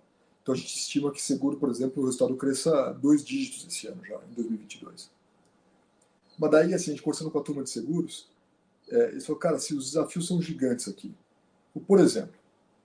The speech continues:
eles, eles chegaram, essa turma nova chegou há um ano e pouco atrás, falou, "Olha, a gente foi ver qu-, qual é um dos momentos mais críticos pra uma pessoa que tem seguro? Quando tem um sinistro.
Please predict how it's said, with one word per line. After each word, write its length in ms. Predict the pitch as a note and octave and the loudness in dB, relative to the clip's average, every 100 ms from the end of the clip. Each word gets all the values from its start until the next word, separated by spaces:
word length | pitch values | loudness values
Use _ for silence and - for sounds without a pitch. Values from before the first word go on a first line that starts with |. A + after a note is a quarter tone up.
| _ | _
eles, 240 | - A#2+ D3+ | -6 -4 -2
eles 200 | C#3+ - | -4 0
chegaram, 320 | C3+ C3+ C3+ | 4 6 6
essa 180 | A#2+ - | 4 -4
turma 220 | - C3+ | -6 0
nova 180 | C3 C3+ | 0 0
chegou 380 | - B2+ C3+ C3+ | -4 -2 2 2
há 200 | A#2+ B2 | 2 -4
um 160 | B2+ | -6
ano 100 | C3 | -8
e 40 | B2+ | -8
pouco 220 | - A#2 | -12 -12
atrás, 240 | - A#2+ | -10 -8
falou, 160 | - D#3+ | 0 0
"Olha, 80 | C3 | 0
a 40 | |
gente 80 | - | -4
foi 220 | F#3+ E3+ | -4 -2
ver 300 | C#3+ E3 - - _ _ _ _ _ _ _ | 0 0 -2 -8 _ _ _ _ _ _ _
qu-, 180 | - - | -10 -10
qual 200 | - A3+ | -2 0
é 20 | B3+ | 0
um 40 | |
dos 100 | F3+ | 0
momentos 300 | F3 F3 E3+ | 0 0 0
mais 320 | E3 G#3 - | 0 0 -2
críticos 960 | - - E3+ F3 - F#3 E3+ - - _ _ _ _ _ - | -6 -4 -2 -4 -8 -8 -6 -8 -14 _ _ _ _ _ -2
pra 100 | D3+ | 2
uma 120 | D3+ | 2
pessoa 260 | D3 C#3 D3+ | 2 -2 -2
que 60 | |
tem 100 | D3 | -4
seguro? 400 | C3+ C3+ B2 F#2+ - _ _ _ _ _ _ _ _ _ _ | -4 -6 -6 -10 -14 _ _ _ _ _ _ _ _ _ _
Quando 200 | - F3+ | -2 2
tem 80 | G3 | 4
um 20 | |
sinistro. 440 | F#3 A3 - - | 2 2 0 -2